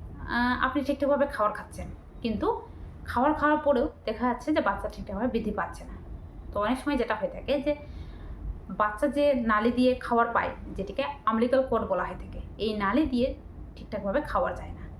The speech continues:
তো অনেক সময় যেটা হয়ে থাকে যে বাচ্চা অপুষ্টিহীনতায় ভুগে থাকে। আবার অনেক সময় কিন্তু প্লাসেন্টা যদি ঠিকঠাকভাবে কাজ না করে, সেক্ষেত্রেও কিন্তু বাচ্চা ঠিকঠাকভাবে পুষ্টি পায় না। তো অবশ্যই এইসব কারণে কিন্তু অনেক সময় বাচ্চা কিন্তু কম ওজনের হয়ে যায়,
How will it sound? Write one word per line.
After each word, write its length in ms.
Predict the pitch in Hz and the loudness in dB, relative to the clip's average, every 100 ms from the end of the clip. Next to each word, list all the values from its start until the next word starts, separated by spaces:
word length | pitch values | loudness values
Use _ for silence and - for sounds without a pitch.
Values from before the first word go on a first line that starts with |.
| - - - | -14 -14 -6
তো 60 | 190 | -4
অনেক 140 | 196 | -2
সময় 220 | 208 269 | 0 0
যেটা 180 | 240 190 | 2 -2
হয়ে 140 | 185 | -2
থাকে 300 | 185 - 349 | -4 -2 0
যে 200 | 302 330 - - - - - - - - - - - | 0 0 -4 -12 -14 -14 -12 -12 -10 -12 -10 -12 -6
বাচ্চা 280 | 175 - 285 202 | -6 -2 -2 0
অপুষ্টিহীনতায় 640 | 196 208 247 233 247 247 | -2 0 2 4 4 2
ভুগে 180 | 226 254 | 2 2
থাকে। 340 | 233 233 302 - - - - - - | 2 0 0 -4 -14 -14 -16 -14 -4
আবার 180 | 285 190 214 | -2 0 0
অনেক 200 | 285 392 | 0 0
সময় 260 | 202 196 | -4 -2
কিন্তু 260 | 185 180 302 | -2 0 0
প্লাসেন্টা 540 | - 208 214 254 311 | 0 -2 0 2 2
যদি 240 | 285 254 269 | 2 0 0
ঠিকঠাকভাবে 400 | 240 208 185 185 | -2 -2 0 0
কাজ 220 | 175 180 | -2 -2
না 140 | 175 | -4
করে, 200 | - 233 - - | -2 -2 -2 -6
সেক্ষেত্রেও 400 | 208 190 180 175 | -4 0 0 -2
কিন্তু 240 | 165 247 | -2 -4
বাচ্চা 240 | 220 - | -2 -6
ঠিকঠাকভাবে 380 | - - 185 269 | -10 -6 -4 -4
পুষ্টি 240 | 226 - 180 | -6 -10 -10
পায় 160 | 190 | -10
না। 180 | - - - - - - - | -12 -10 -10 -8 -8 -8 -6
তো 80 | 233 | -2
অবশ্যই 480 | - 233 311 302 269 | 2 2 2 2 0
এইসব 420 | 262 269 233 320 320 | 0 -2 0 0 2
কারণে 240 | 214 180 | 0 0
কিন্তু 360 | 180 175 240 311 - - | -4 -4 -2 -4 -6 -6
অনেক 140 | 190 | -4
সময় 240 | - 208 254 | -2 -2 0
বাচ্চা 280 | 170 - | 0 -2
কিন্তু 180 | 180 202 | -2 -2
কম 280 | 254 196 180 | 0 0 2
ওজনের 320 | 170 175 302 311 - 202 | 0 2 2 0 -6 -4
হয়ে 180 | 175 | -4
যায়, 140 | - | -6